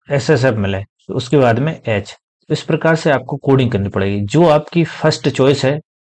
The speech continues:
उसका कोड सामने लिखा हुआ है, जैसे सीआरपीएफ़ आपकी चॉइस है तो उसका कोड सामने लिखा है यानी सी। तो सबसे पहले आप उसमें फॉर्म भरते समय सी लिखेंगे,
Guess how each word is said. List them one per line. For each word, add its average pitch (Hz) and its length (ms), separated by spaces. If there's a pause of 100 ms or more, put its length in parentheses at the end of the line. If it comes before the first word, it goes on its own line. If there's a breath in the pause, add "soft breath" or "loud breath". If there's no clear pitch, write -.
(260)
उसका - 340
कोड 151 400 (500 loud breath)
सामने 135 380
लिखा 107 240
हुआ 101 140
है, 104 60
जैसे 123 220
सीआरपीएफ़ 139 600
आपकी 139 240
चॉइस 143 280
है 143 60
तो 143 100
उसका 131 220
कोड 143 320
सामने 120 320
लिखा 101 200
है 110 60
यानी 151 160
सी। 107 280 (400 soft breath)
तो 120 60
सबसे 127 320
पहले 139 280
आप 127 260
उसमें 123 300 (220)
फॉर्म 127 200
भरते 113 220
समय 110 200
सी 117 180
लिखेंगे, 131 400